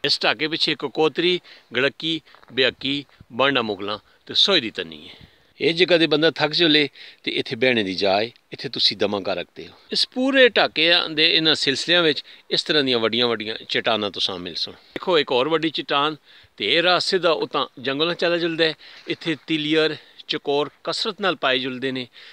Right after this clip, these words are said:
ਤੇ ਜੰਗਲੀ ਕਬੂਤਰ ਵੀ ਇੱਥੇ ਮਿਲਦੇ ਨੇ, ਕਾਲੇ ਤਿੱਤਰ ਵੀ ਮਿਲਦੇ ਨੇ, ਹਰ ਤਰ੍ਹਾਂ ਦਾ ਪਰਿੰਦਾ ਵੀ ਆਇਆ ਵੇ। ਤੇ ਇੱਥੇ ਖੂਨਖੁਆਰ ਦਰਿੰਦੇ ਵੀ ਮੌਜੂਦ ਨੇ। ਇੱਥੇ ਸਾਰੀ ਦਿਹਾੜੀ ਅਸਾਂ ਦੇ ਲੋਕਾਂ ਦੀਆਂ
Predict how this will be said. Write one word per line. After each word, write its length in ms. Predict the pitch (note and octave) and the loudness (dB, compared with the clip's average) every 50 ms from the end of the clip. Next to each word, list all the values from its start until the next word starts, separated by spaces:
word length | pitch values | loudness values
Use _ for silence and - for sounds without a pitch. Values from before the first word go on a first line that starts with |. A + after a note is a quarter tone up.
| - _ | -16 _
ਤੇ 80 | - B2 | -12 -6
ਜੰਗਲੀ 320 | A2 B2 B2 A#2+ B2 B2+ | -4 -2 -2 0 -2 -4
ਕਬੂਤਰ 440 | A2+ - B2+ A#2 C#3 C#3 - F#3+ F3+ | -4 -6 -6 -6 -6 -4 -4 -2 -2
ਵੀ 80 | F3+ E3 | -2 -2
ਇੱਥੇ 180 | C#3+ - D3+ | -2 -4 -6
ਮਿਲਦੇ 340 | C#3+ C#3+ C#3 C3+ C3 C#3+ C#3+ | -8 -6 -8 -6 -6 -6 -6
ਨੇ, 180 | C#3+ C#3+ C#3 B2+ _ - - - _ _ - | -4 -6 -8 -12 _ -20 -20 -20 _ _ -4
ਕਾਲੇ 240 | - B2 B2 C3 B2+ | -2 -2 -2 -2 -4
ਤਿੱਤਰ 280 | - C3+ - - D#3 | -6 -10 -10 -8 -6
ਵੀ 140 | D3 D3+ D3+ | -6 -6 -4
ਮਿਲਦੇ 320 | C#3+ C#3 C3+ C3 C3 C#3 | -2 -2 -2 -2 -2 -4
ਨੇ, 160 | C3+ C3+ C3 - _ - _ _ - - - G#2+ | -4 -6 -8 -12 _ -20 _ _ -20 -10 -6 -6
ਹਰ 60 | C3+ D#3 | -6 -4
ਤਰ੍ਹਾਂ 280 | E3+ F#3 D#3+ D3+ C#3 | -2 -2 0 0 0
ਦਾ 240 | C3 A#2+ A#2 - - - - - - _ _ _ _ - | 0 -2 -2 -2 -4 -8 -18 -20 -20 _ _ _ _ -4
ਪਰਿੰਦਾ 280 | C3+ C3 C3 C#3 D#3+ | -2 -2 0 0 0
ਵੀ 160 | E3 E3+ F3 E3+ | 0 2 2 2
ਆਇਆ 140 | D#3+ D3 | 2 2
ਵੇ। 200 | C#3+ D3 D3+ D3+ - - - - - - - - _ _ _ | 2 0 -2 -4 -6 -12 -20 -20 -20 -20 -20 -20 _ _ _
ਤੇ 120 | - - - | -14 -12 -8
ਇੱਥੇ 280 | - C3+ - - C#3 C3 | -8 -8 -6 -4 -6 -6
ਖੂਨਖੁਆਰ 680 | - - - C#3 C#3 C3+ - - B2 A2+ A2 A2 A2 - - - - - - C#3+ | -6 -6 -6 -6 -6 -6 -4 -2 0 0 2 0 -2 -4 -10 -20 -20 -20 -18 -16
ਦਰਿੰਦੇ 420 | A#2+ G#2 F#2+ A2 G#2 A2 A2 C3 | -14 -10 -6 -6 -6 -4 -2 -2
ਵੀ 100 | C#3 D#3+ | -2 -2
ਮੌਜੂਦ 340 | D#3+ E3 D#3+ B2+ E3+ E3 D3+ | -2 -2 -2 -2 -4 -4 -2
ਨੇ। 200 | D#3+ E3+ E3+ D#3 - - - - - - - - | -2 -2 -2 -2 -6 -12 -20 -20 -20 -20 -18 -16
ਇੱਥੇ 200 | - - - - | -16 -14 -10 -6
ਸਾਰੀ 320 | - - - B2 B2+ C#3+ D3 | -6 -2 0 0 0 0 0
ਦਿਹਾੜੀ 300 | C#3+ D3 C3+ B2 B2 - - | 0 0 2 0 0 -4 -6
ਅਸਾਂ 220 | - - - A#2+ | -10 -8 -8 -6
ਦੇ 140 | A#2+ B2 B2+ | -6 -6 -8
ਲੋਕਾਂ 280 | A#2 A2+ A2 - A#2+ A#2 | -8 -8 -8 -6 -8 -8
ਦੀਆਂ 200 | A#2+ A#2 A2 | -8 -8 -10